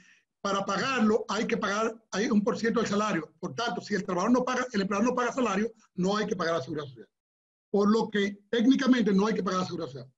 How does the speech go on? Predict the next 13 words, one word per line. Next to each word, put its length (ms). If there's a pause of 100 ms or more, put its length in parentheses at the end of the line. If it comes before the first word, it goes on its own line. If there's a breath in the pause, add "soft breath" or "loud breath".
El 140
llamado 500
es 80
que 140
se 160
pague. 420 (480 soft breath)
El 80
llamado 360
es 60
que 100
no 120
se 160
deje 480